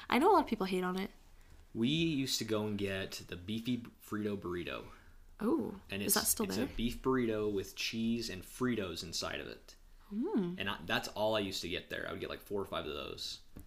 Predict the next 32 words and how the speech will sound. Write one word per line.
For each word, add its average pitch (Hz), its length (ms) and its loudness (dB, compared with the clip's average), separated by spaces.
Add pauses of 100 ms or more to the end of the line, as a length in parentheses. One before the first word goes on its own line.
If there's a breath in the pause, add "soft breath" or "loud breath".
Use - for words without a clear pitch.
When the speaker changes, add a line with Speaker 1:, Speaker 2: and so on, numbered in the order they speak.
(120)
Speaker 1:
That 175 120 -2
sounds 349 220 0
good. - 240 -2
Speaker 2:
And 95 480 -2
they 92 240 -6 (120)
got - 180 -20
rid - 100 -16
of - 100 -18
'em. 156 60 -16 (560)
Speaker 1:
Oh, - 0 -
Speaker 2:
They 240 40 4
got 247 180 8
rid - 20 -
of 220 60 10
'em. 214 60 6
Speaker 1:
sad. 226 760 8
Speaker 2:
It's - 140 -10
so - 140 -4
sad. - 420 -4 (480 loud breath)
Speaker 1:
Did 240 120 0
you 247 100 6
try 285 240 6
their, 247 380 4
um, 202 320 4
do 220 100 4
they 233 100 6
still 226 200 4
have 180 180 2
their 185 120 0
French 175 280 -4
fry 185 360 -2 (140)
things? 196 460 0